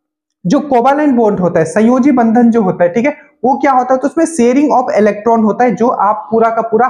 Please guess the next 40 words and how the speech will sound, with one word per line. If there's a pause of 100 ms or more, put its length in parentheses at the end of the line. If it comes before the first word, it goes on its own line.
hydrocarbon
में
पढ़ोगे,
क्योंकि
carbon
जो
होता
है (360)
और
hydrogen
जो
होता
है,
basically
क्या
होता
है,
share
of
electron
करता
है, (300)
और
electron
को
share
करना,
आपस
में
मिलके (440)
stable
हो
जाते
हैं
वो।
तो
अगर
आपस
में
मिलके